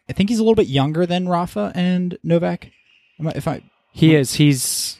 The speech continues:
Speaker 2: I think he's twenty-nine.
Speaker 1: Yeah, so, I mean, he's still, I think athletic primes are getting later. Um, just because I think with all of the technology about health, fitness, and nutrition these days,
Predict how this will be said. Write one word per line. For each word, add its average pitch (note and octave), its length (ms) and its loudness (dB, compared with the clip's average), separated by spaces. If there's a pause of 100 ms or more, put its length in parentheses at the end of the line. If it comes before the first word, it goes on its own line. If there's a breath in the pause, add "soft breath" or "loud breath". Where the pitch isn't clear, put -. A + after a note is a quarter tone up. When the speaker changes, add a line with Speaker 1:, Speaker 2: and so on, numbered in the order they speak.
(140)
Speaker 2:
I C#3 60 0
think D#3 160 0
he's D3+ 140 -2
twenty-nine. A#2 680 0 (140)
Speaker 1:
Yeah, D3 240 -2
so, - 240 -4 (200)
I E3+ 80 -2
mean, F3+ 340 -2 (640)
he's B3 380 -2
still, G3 560 0 (760)
I D#3+ 140 4
think F#3+ 340 -2
athletic D3 460 -4
primes C#3 480 -2
are D#3 60 -8
getting B2+ 260 -4
later. B2 340 -6 (440)
Um, A2+ 640 0 (140)
just C3 180 -4
because C#3 360 2
I B2 120 -2
think C#3+ 320 -4
with B2+ 240 0 (100)
all E3 280 2
of D#3+ 100 -4
the D3+ 80 -8
technology A#2+ 580 -2
about G#2 200 -4
health, C#3 340 -4
fitness, B2 280 0
and G#2+ 80 0
nutrition D#3+ 540 -2 (380 soft breath)
these D#3+ 180 4
days, F#3 380 2